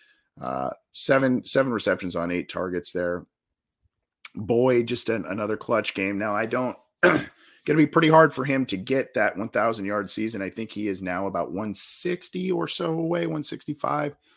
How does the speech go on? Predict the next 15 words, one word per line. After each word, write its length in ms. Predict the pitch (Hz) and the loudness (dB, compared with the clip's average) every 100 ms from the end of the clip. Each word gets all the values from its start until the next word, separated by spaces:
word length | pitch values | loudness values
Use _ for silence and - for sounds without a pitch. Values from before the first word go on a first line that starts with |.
| _ _ _ - | _ _ _ -10
So 240 | - - | -8 -8
somewhere 320 | - 165 160 147 | -2 0 2 2
in 60 | |
that 180 | 139 147 | 0 0
neighborhood 440 | 127 131 139 131 | 0 0 0 -2
with 240 | 110 123 143 | 0 0 0
his 180 | 123 - | -2 -4
performance 540 | 110 - 120 123 113 | -10 -4 -4 -4 -6
of 80 | 95 | -10
four 220 | - 110 | -6 -4
catches, 320 | 117 107 - | -4 -6 -8
thirty-six 500 | - 107 107 98 - | -6 -4 -4 -6 -4
yards, 240 | 95 98 - | -4 -4 -4
did 180 | 107 | -6
have 400 | 104 98 101 92 | -2 0 0 -4